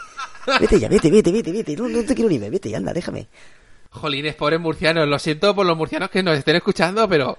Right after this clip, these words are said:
Speaker 1: Hombre, a
Speaker 2: Bueno,
Speaker 1: ver.
Speaker 2: es humor, ¿no?
Speaker 1: No, eh, escuchando y
Speaker 2: Eh,
Speaker 1: entendiendo.
Speaker 2: hay que dejarse contagiar también
Speaker 1: Escuchando y entendiendo
Speaker 2: por el
Speaker 1: porque
Speaker 2: virus del
Speaker 1: entienden que
Speaker 2: humor.
Speaker 1: Murcia no, no habla nuestro mismo idioma.
Speaker 2: Claro, efe-, efectivamente.
Speaker 1: Murcia.
Speaker 2: Hablan, hablan el idioma de los orcos, ¿no? El, <laughs> hablando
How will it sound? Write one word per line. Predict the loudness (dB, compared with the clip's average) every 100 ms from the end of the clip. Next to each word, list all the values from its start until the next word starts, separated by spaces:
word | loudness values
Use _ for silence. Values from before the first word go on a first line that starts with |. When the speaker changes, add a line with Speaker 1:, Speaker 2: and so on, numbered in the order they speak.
| -12 -18 -16 -16 -12 -6
Speaker 1:
Hombre, | 2 2 0 -6
a | -4
Speaker 2:
Bueno, | 2 2
Speaker 1:
ver. | 2
Speaker 2:
es | -12
humor, | -10 -8 -8
¿no? | -8 -4 -4 -4 -8 -8
Speaker 1:
No, | -4 -4 -4 -8
eh, | -8 -6 -8
escuchando | 0 4 6 10
y |
Speaker 2:
Eh, | 10
Speaker 1:
entendiendo. | 8 6 6 8
Speaker 2:
hay | 8
que |
dejarse | 6 -2
contagiar | -2 0 0 0 0
también | -2 -2 -4
Speaker 1:
Escuchando | -4 0 2
y | 4
entendiendo | 2 4 6
Speaker 2:
por | 6
el |
Speaker 1:
porque | 4
Speaker 2:
virus | 4
del | 4
Speaker 1:
entienden | 2
que | 2 0
Speaker 2:
humor. |
Speaker 1:
Murcia | 0 0 2
no, | 4 2
no | 4
habla | 6 6
nuestro | 4 0
mismo | 0 4
idioma. | 6 6 2 -4 -10 _ _ -20 _ -20 -20 _
Speaker 2:
Claro, | -8 -6 -4
efe-, | -6 -8
efectivamente. | -10 -12 -8 -8 -6 -8 -14 -18 -18 -10
Speaker 1:
Murcia. | -6 -2 -2 -2
Speaker 2:
Hablan, | -4
hablan | -4 0 2
el | 0 0
idioma | 0 2
de | 0
los | 2
orcos, | -2 0 -2 0
¿no? | 0
El, | 2 0 -2 -6 -10 -20 -20
<laughs> | -8 -6 0
hablando | 2 4 4 4